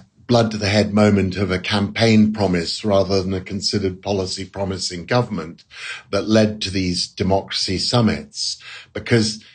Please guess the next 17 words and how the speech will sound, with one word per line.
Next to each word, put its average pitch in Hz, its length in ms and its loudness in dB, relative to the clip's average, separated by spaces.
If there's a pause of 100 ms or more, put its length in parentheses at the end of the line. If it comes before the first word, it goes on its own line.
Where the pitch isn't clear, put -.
you 123 80 -2
know, 117 160 2
in 123 260 2
truth, 143 540 2 (520)
you 120 80 0
know, 110 260 2 (920)
Biden 117 320 4
has, 101 380 0
uh, 101 180 -2 (180)
spent - 460 -4
more 104 260 4
years 95 560 2
in 92 260 -4
Washington 95 560 -2
than 92 200 -4
pretty 95 180 -10
much 95 260 -6